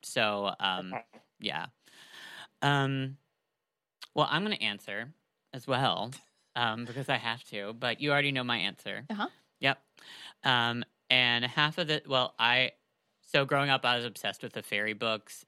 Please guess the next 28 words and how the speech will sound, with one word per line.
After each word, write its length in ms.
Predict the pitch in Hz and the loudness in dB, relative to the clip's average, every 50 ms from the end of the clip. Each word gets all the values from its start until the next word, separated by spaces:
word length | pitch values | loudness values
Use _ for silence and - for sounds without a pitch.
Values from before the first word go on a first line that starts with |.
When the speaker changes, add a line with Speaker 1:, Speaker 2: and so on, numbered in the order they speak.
| _ 113 110 | _ -8 -2
Speaker 1:
that, 480 | 113 104 101 98 98 92 95 101 - 101 - _ _ | 0 2 2 2 0 0 -2 -4 -8 -18 -20 _ _
um, 460 | - 107 98 98 98 98 95 110 98 98 - _ | -6 -2 -2 -2 -2 -4 -6 -8 -8 -10 -8 _
I 200 | - 98 98 98 | -2 0 2 2
used 340 | 98 101 98 98 98 - - - | 0 0 -2 -4 -6 -8 -10 -12
to 60 | 101 | -6
just, 280 | 95 104 98 90 - _ | -4 -4 -6 -6 -6 _
the 140 | 110 98 - _ - | -6 -6 -6 _ -2
art 300 | 110 107 104 101 - _ _ _ | 0 0 0 -2 -6 _ _ _
fairy 340 | - - 110 98 98 101 95 | -6 -4 -2 -2 -2 -2 -4
books 440 | 87 87 98 92 85 - _ - - | -6 -6 -6 -6 -6 -6 _ -12 -8
that 140 | 107 95 95 | -4 -2 -2
I 60 | 98 | 0
used 280 | 98 95 98 - - - | 0 -2 -4 -8 -10 -10
to 100 | 110 98 | -10 -10
read 300 | 95 101 101 101 98 95 | -8 -6 -6 -6 -6 -4
by 160 | 98 92 92 | -2 -4 -4
Brian 400 | 95 110 101 92 98 95 101 101 | -2 -4 -4 -2 -2 -2 -4 -4
Froud. 540 | - - 107 101 104 104 113 117 113 110 110 - _ - | -6 -4 -2 0 0 0 0 -2 -4 -6 -10 -12 _ -6
And 520 | 101 101 101 98 98 98 95 98 98 92 - - - - - - - - _ _ _ _ | -2 -2 0 0 -2 -4 -4 -6 -8 -10 -10 -12 -20 -20 -20 -20 -20 -20 _ _ _ _
anyways, 680 | 180 190 185 151 117 101 98 95 92 95 107 120 120 123 - - - | 0 2 2 0 0 -2 -4 -6 -4 -4 -4 -4 -4 -6 -10 -8 -4
um, 480 | 110 110 110 110 110 107 104 107 110 107 - - - - - - - - _ _ | -2 -2 0 0 -2 -2 -2 -2 -4 -4 -6 -10 -16 -18 -18 -18 -20 -20 _ _
Leigh 180 | 135 147 175 | 0 0 2
Bardugo's 680 | 156 156 156 151 135 139 143 139 151 151 135 131 120 - | 2 2 0 0 0 -2 -2 0 2 0 0 0 -2 -6
great 340 | - 120 120 123 139 - - | -8 -6 -4 -4 -4 -6 -6
friend, 460 | - - 127 123 120 113 110 110 113 | -2 0 0 2 2 0 -4 -6 -8
Holly 600 | 110 - - - - 127 127 127 135 135 127 127 123 | -8 -10 -12 -4 0 2 2 2 2 0 -2 -2 -4
Black, 760 | - - 110 110 104 110 101 95 85 85 - _ - - _ _ _ _ _ | -6 -6 0 2 4 4 4 4 2 0 -4 _ -18 -20 _ _ _ _ _
um, 460 | 117 110 107 110 107 107 104 104 104 | -2 0 0 0 0 -2 -2 -4 -6